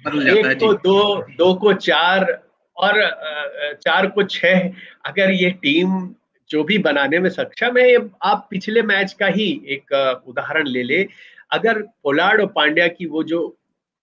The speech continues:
Speaker 2: ताबड़तोड़ innings, मात्र
Speaker 1: जी।
Speaker 2: three point five overs बाकी थे, चार over में भी एक गेंद,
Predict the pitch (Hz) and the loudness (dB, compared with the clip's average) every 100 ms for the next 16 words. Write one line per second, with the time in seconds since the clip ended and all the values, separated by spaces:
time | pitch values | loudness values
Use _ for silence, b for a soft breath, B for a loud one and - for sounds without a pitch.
0 | _ _ - - - 277 - - 208 185 | _ _ -2 2 4 4 4 4 6 6
1 | 160 151 135 - _ _ _ _ 165 214 | 4 0 -4 -12 _ _ _ _ -4 -2
2 | 214 202 175 - 233 247 190 196 202 190 | 0 0 0 0 -2 -2 -2 -2 -2 -4
3 | - - 214 254 196 185 185 - 143 131 | -8 -4 0 0 -2 -2 -2 -2 -6 -6
4 | 147 135 175 - 170 170 208 175 165 165 | -8 -4 -4 -2 -2 0 0 0 0 -2
5 | 165 185 - 170 147 139 165 165 | -4 -8 -2 -2 -2 -4 -6 -8